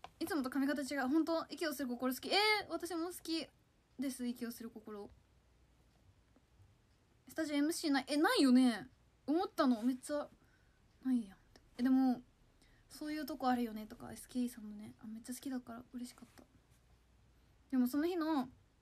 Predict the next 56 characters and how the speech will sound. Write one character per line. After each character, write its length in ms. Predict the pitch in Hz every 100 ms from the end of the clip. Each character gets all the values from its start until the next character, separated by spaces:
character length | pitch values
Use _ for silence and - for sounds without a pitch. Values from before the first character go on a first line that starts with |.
| _ _ _ _ _ -
さ 100 | -
こ 120 | -
さ 100 | 262
ん 40 | 247
の 80 | 254
生 160 | 262
誕 240 | 254 262 254
は、 320 | 269 220 - _ _ _ _ _
あ 60 | 220
の、 300 | 214 214 -
二 120 | 262 294
点 120 | 254
五 100 | 254
期 80 | -
さ 140 | 226
ん 80 | 226
の 280 | 233 220 -
オ 80 | 240
ー 20 |
プ 120 | 247
ニ 60 | 240
ン 20 |
グ 80 | 247
ア 20 |
ク 80 | 254
ト 100 | 247 214
も 80 |
あ 40 | 226
っ 40 |
て、 460 | - 226 214 208 - _ _ _ _ _ _ _ _ _ _ -
あ 40 |
の 120 | 214 214
ね、 320 | 214 208 - _ _ _ -
金 360 | - 247 254
木 400 | 269 262 320 320
犀 800 | 320 - 214 214 214 233 226 233 - _
や 80 | 208
っ 20 |
て 140 | 208 208
て、 240 | - 202 -
ち 80 | -
ょ 20 |
っ 20 | -
と 60 | -
好 60 | - -
き 100 | -
だ 60 | 214
っ 40 | -
た。 80 | - - - _ _ - _ 247
<laughs> 840 | - _ _ _ _ _ _ _
感 240 | - 285 262
動 300 | 285 262 262
が 120 | 262
蘇 40 | 247
っ 340 | 240 247 262
た。 260 | - 190